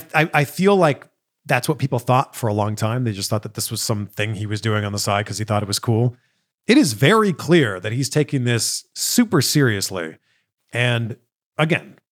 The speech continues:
whether you love him or you hate him, he's bringing a lot of eyeballs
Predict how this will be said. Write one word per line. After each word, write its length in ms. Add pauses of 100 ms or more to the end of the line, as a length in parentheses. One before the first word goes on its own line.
(240)
whether 400
you 140
love 180
him 300 (440)
or 100
you 120
hate 200
him, 220 (380)
he's 160
bringing 280
a 80
lot 300
of 80
eyeballs 640